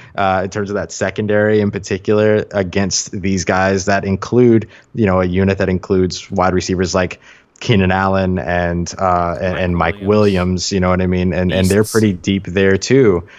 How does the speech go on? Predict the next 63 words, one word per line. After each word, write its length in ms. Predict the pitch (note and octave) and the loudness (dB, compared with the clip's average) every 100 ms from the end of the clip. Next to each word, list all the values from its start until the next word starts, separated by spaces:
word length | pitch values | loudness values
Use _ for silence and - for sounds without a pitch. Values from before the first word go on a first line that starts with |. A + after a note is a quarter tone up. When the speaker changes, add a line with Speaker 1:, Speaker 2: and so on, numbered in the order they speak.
| - | -14
Speaker 1:
Um, 360 | - F#2 F2+ F2+ | -4 0 0 0
you 80 | F2+ | -2
know, 100 | F2 | -2
they 100 | F#2 | -2
got 200 | F#2+ - | -2 -2
some 100 | G2+ | -2
guys 240 | F#2 F#2 | 0 -2
that 100 | F2+ | -4
are 60 | F2+ | -6
serviceable 580 | - G#2 G#2+ - F2+ F2+ | 0 0 2 -2 -4 -4
toward 420 | - F#2 F2+ F2 | -2 0 0 0
that 220 | D#2+ - | -2 -2
three, 200 | F#2+ F2+ | 0 0
four, 220 | - F2 | 2 0
five 280 | - F#2 F2+ | 2 0 0
spot 400 | - F2+ E2 - - - | -4 -2 -2 -4 -12 -10
that 100 | F#2 | -2
are 80 | F#2 | 2
also 300 | G2 A2+ C#3+ | 2 2 0
gonna 120 | A2 | 0
be 120 | F2 | -4
fighting 400 | F2+ F2+ E2+ E2 | -4 -4 -4 -6
for 180 | - F2 | -8 -8
it. 40 | E2 | -4
They're 140 | F2 | -4
another 240 | F2 F2+ | -4 -4
team 240 | E2+ F#2+ F2 | -6 -4 -4
that's 200 | E2+ - | -4 -4
got 200 | E2 E2+ | -4 -4
a 60 | E2+ | -4
really 280 | F2 E2+ E2+ | -6 -4 -4
interesting 420 | F2 F2 - F2 | -2 -4 -4 -2
wide 140 | E2 | -2
receiver 340 | E2 - F2 F2 | -2 -6 -6 -2
battle 220 | D#2+ D#2+ | -2 -2
going 240 | E2 E2 | -2 -2
on 160 | D#2+ D#2 | -2 -4
in 60 | D2+ | -4
terms 220 | E2+ E2 | -4 -4
of 40 | |
their 140 | D#2 D#2 | -4 -4
depth. 380 | E2 D#2 - _ - - | -2 -2 -6 _ -20 -8
So 140 | - | 0
that's 200 | F#2+ F2+ | 0 0
gonna 160 | - F#2+ | 0 0
match 300 | F2+ F2 F2+ | 0 -2 -4
up 140 | F#2 F#2+ | -6 -4
really 220 | F2+ E2+ | -6 -6
well 260 | F2 F2 | -2 -2
with 160 | E2+ F2 | -4 -6
what 140 | E2 | -6
you're 160 | E2 E2+ | -6 -4
gonna 180 | E2+ D#2+ | -4 -4
see 280 | - F#2+ F2+ | -4 -4 -2
from 200 | F2 E2+ | -2 0
guys 320 | E2 E2 D#2+ | 0 0 -2
le-, 200 | E2+ D#2 | -2 -2
that 120 | E2+ | -2
are 100 | E2+ | -2
deeper 340 | D#2+ B2+ B2+ F#2+ | -2 -2 0 0
in 300 | D#2 F2 E2 | 2 0 0
the 80 | D#2+ | -2
secondary, 640 | - E2 F2 E2 D#2+ D#2 | -2 -2 -2 -2 -2 -4